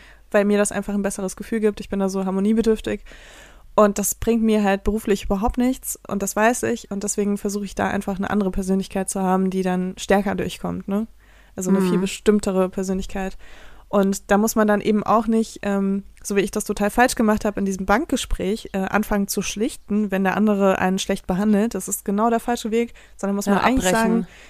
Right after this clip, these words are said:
Speaker 1: so, das Gespräch ist jetzt für mich beendet hier und ich will jetzt erstmal die Nummer von dem Vorgesetzten bekommen und, äh, ich wechsle jetzt mein Konto und will eigentlich nichts mehr mit ihnen zu tun haben, weil das,
Speaker 2: Ja,
Speaker 1: ähm,
Speaker 2: mhm.
Speaker 1: einfach nicht geht.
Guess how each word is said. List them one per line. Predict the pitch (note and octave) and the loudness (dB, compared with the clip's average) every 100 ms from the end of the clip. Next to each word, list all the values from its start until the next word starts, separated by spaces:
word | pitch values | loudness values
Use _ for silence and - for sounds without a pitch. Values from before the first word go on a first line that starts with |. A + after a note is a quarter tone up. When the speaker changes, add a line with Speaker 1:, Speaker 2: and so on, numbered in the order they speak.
| - - - | -20 -20 -4
Speaker 1:
so, | B3 B3+ B3+ - | 6 6 6 0
das | - G#3+ | -4 -2
Gespräch | A#3 - A3+ | -2 0 0
ist | A3 G#3+ | 0 -2
jetzt | G#3 | -2
für | - G#3 | 0 2
mich | A#3 - | 2 0
beendet | - - F3 F3+ | -4 -2 0 -2
hier | - G3 G#3+ A#3 | 0 2 2 2
und | G3+ G#3 - | 0 0 -2
ich | - | 0
will | A3 | 2
jetzt | G#3+ | 2
erstmal | - G#3+ G#3+ | 0 0 2
die | G#3 | 2
Nummer | G#3 A3 | 4 2
von | G#3+ G3+ | -2 -4
dem | G3+ | 0
Vorgesetzten | B3 A#3+ G3 F3+ - F3+ | 4 4 4 0 -2 -4
bekommen | F3+ G3 F#3 G#3 A#3 - | -4 0 0 0 -2 -10
und, | - G#3 G3 G3 G3 | -6 0 0 0 -2
äh, | - G3 F#3+ | -2 -2 -2
ich | G3 | -2
wechsle | G#3+ - G3+ | -4 -2 -4
jetzt | - | -2
mein | G3 | -2
Konto | G3 A#3 A#3 G3+ G#3+ - - - - - | 2 2 4 2 0 -4 -18 -20 -20 -6
und | G#3 G3 G3+ | -2 0 0
will | G#3 G#3 | 2 2
eigentlich | G3 G3+ | 0 -2
nichts | G#3 - | -4 -2
mehr | G3+ | -2
mit | G3 | -2
ihnen | G3 | -4
zu | G3 F#3+ | -6 -4
tun | A#3+ G#3+ | 0 2
haben, | F#3+ G3 | 2 2
weil | F#3+ | 0
das, | F#3+ - - | 0 -2 0
Speaker 2:
Ja, | A3 F#3+ | 2 2
Speaker 1:
ähm, | F#3 G3 G#3 G3 | 0 0 0 -2
Speaker 2:
mhm. | G#3 | -6
Speaker 1:
einfach | - G#3 G3+ | -2 0 2
nicht | G3+ - | 0 -2
geht. | A#3 F#3 | -4 -4